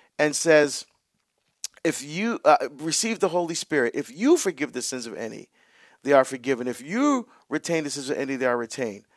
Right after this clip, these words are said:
So Jesus gives specific and direct authority to forgive sins in his name in the power of the Holy Spirit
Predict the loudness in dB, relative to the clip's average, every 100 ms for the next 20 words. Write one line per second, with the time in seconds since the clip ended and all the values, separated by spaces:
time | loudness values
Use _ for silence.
0 | _ _ _ _ -4 0 0 0 -2 -2
1 | -4 -2 -2 -2 -6 -6 0 0 0 -4
2 | -4 -4 0 0 0 -8 2 4 6 4
3 | -2 -14 _ _ _ _ -12 -8 -6 0
4 | 2 2 0 0 -2 -4 0 0 0 0
5 | 0 0 -4 _ _ _ _ _ 0 0
6 | 2 8 8 8 4 -4 -6 -6 -8 -4
7 | -2 -2 -6